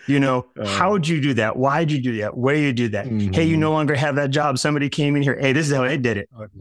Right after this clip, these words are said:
Speaker 1: don't know. It, it
Speaker 2: Mm-hmm.
Speaker 1: just says stuff. He did
Speaker 2: Yeah.
Speaker 1: cool stuff. And then
Speaker 2: <laughs> That's right.
Speaker 1: well, that's not really documentation. That's more like a
Speaker 2: Mm.
Speaker 1: mission statement.
Speaker 2: Yeah.
Speaker 1: I don't need intention statements. I need really good documentation. So
Speaker 2: Mm-hmm.
Speaker 1: I'm gonna say probably the other aspect there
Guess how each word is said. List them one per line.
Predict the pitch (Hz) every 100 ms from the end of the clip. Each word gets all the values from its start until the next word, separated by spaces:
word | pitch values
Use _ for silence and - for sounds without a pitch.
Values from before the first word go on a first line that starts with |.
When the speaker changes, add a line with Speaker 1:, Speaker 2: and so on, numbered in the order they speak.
| 82 98
Speaker 1:
don't | 101
know. | 101
It, | 92
it |
Speaker 2:
Mm-hmm. | 104 113
Speaker 1:
just | 123 -
says | 107 - - _ _ _ _
stuff. | - - 127 131 - - -
He | 151
did | 175 98
Speaker 2:
Yeah. | 87
Speaker 1:
cool | 170
stuff. | - 170 - - - - _ -
And | 143
then | 151 143
Speaker 2:
<laughs> | -
That's | 131 - - -
right. | - 104 - - -
Speaker 1:
well, | 214
that's | 262 262
not | 254
really | 220 226 214
documentation. | 190 175 165 160 160 165 117
That's | 123
more | 131
like | 127
a | 98
Speaker 2:
Mm. | 98
Speaker 1:
mission | 139 - 113
statement. | 107 - 104 131 113 -
Speaker 2:
Yeah. | 104 98 90 87 _
Speaker 1:
I | 139
don't | 156 165
need | 147 135
intention | 135 123 - 165 180 143
statements. | - 101 - 107 -
I | 127
need | 123 117
really | 113 139 135 127
good | 117 110
documentation. | 113 107 104 95 - 98 - -
So | 110
Speaker 2:
Mm-hmm. | 92 - 92 -
Speaker 1:
I'm | 139
gonna | 131
say | 139 117
probably | - 120
the | 107 117
other | 117 107 101
aspect | 110 - 98 -
there | 104